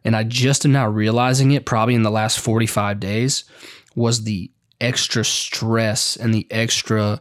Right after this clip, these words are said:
um, trying to inform yourself on everything going on, on top of all of the changes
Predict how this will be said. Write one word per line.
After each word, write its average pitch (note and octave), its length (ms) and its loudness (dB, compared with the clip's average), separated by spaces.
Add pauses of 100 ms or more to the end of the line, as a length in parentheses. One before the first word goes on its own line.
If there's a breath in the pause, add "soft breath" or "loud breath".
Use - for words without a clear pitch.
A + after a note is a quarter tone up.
(520 loud breath)
um, G2+ 180 -2
trying B2 460 2
to A#2 160 0
inform A2+ 640 2
yourself G#2+ 520 0
on G#2 220 0
everything A#2 480 0
going G#2+ 300 2
on, G#2 220 0
on A2 280 -2
top B2+ 480 -2
of G#2 240 0 (180)
all A#2 240 2
of A2+ 120 -2
the A2+ 80 -2
changes A2 600 0